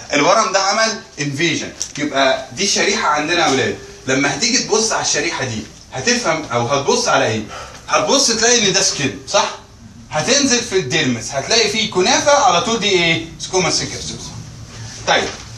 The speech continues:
إيه اللي أنت هتشوفه؟ السينست. سعادتك ما بتشوفش بالميكروسكوب الجربان بتاعنا ده، ما بنشوفش بيه أصلًا خلايا، أنت بتشوف يا دوب بس إيه؟ شوية حاجات أبنورمال تيشو. اللي أنت هتشوفه إيه؟ المفروض يعني اللي يتشاف بالميكروسكوب إيه؟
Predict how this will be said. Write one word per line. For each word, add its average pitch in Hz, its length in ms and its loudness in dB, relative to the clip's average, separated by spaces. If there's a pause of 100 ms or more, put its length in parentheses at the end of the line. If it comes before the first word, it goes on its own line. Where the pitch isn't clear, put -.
(140)
إيه 240 100 6
اللي 285 120 4
أنت 277 140 0
هتشوفه؟ 196 600 0
السينست. 151 600 -2
سعادتك 240 680 0
ما 160 100 2
بتشوفش 196 400 -2
بالميكروسكوب 147 640 -4
الجربان 170 460 2
بتاعنا 156 380 2
ده، 180 180 2 (220)
ما 151 60 0
بنشوفش 170 440 0
بيه 208 300 2
أصلًا 233 260 2 (120)
خلايا، 139 360 0 (200)
أنت 147 160 -4
بتشوف 156 340 -2
يا 165 100 4
دوب 202 180 2
بس 208 240 0
إيه؟ 190 280 4 (220)
شوية 196 240 4
حاجات 196 380 0
أبنورمال 151 540 0 (240)
تيشو. - 240 0 (560)
اللي 185 240 2
أنت 294 80 0
هتشوفه 220 480 0
إيه؟ 151 240 -2
المفروض 160 520 0
يعني 165 240 2
اللي 135 220 0
يتشاف 214 340 0
بالميكروسكوب 143 600 -2
إيه؟ 123 160 0